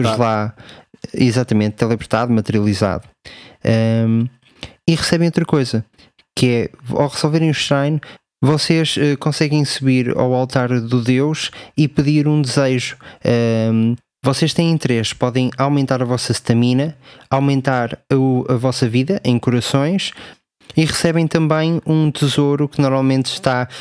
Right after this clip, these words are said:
escondido atrás do, do, da estátua do deus,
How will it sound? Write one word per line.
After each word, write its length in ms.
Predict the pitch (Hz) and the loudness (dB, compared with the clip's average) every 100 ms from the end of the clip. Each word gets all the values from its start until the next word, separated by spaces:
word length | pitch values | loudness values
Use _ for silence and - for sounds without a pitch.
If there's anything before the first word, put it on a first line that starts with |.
| - | -10
escondido 420 | - - 131 135 131 | -4 0 0 2 0
atrás 440 | 131 127 123 120 | 0 0 0 -2
do, 460 | 131 123 120 120 117 | 0 0 2 0 0
do, 240 | 117 113 110 | 0 0 0
da 120 | 123 | 0
estátua 340 | - 120 135 | 0 -2 -2
do 160 | 120 117 | -2 0
deus, 420 | 120 120 123 - | 0 0 -2 -6